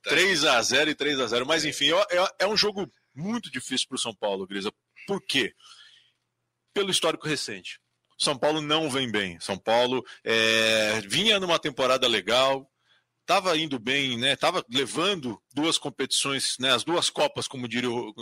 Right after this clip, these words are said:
Speaker 1: Rogério, Copa do Brasil e Sul-Americana, bem. É, no Campeonato Brasileiro não, não estava correndo risco, o-, ouviu bem, né? Não estava, porque agora está.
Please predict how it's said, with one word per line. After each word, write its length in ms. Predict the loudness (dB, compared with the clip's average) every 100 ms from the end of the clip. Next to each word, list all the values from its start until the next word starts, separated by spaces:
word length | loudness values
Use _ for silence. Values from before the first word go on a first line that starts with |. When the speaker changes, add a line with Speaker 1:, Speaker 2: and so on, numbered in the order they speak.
| -4
Speaker 1:
Rogério, 320 | 0 2 0
Copa 220 | 0 -4
do 80 | -4
Brasil 300 | 0 0 0
e 40 | -2
Sul-Americana, 680 | -2 -2 -2 -2 -2 -2 -4 -12 -20 _
bem. 400 | -2 0 0 -2 -14 -20 _ -2
É, 400 | 4 6 6 2
no 100 | 0
Campeonato 320 | 0 0 0
Brasileiro 360 | -2 0 0 0
não, 300 | -2 -4 -2
não 240 | -2 0
estava 560 | 0 4 6 4 2 -2
correndo 400 | -2 -4 -4 -6
risco, 500 | -4 -4 -4 -8 -8
o-, 300 | -12 -12 -12
ouviu 200 | -8 -6
bem, 140 | -4
né? 160 | -4 -4
Não 180 | -2 -2
estava, 540 | -2 2 2 2 -2
porque 300 | -6 -6 -6 -6
agora 280 | -6 -4 -2
está. 260 | -4 -6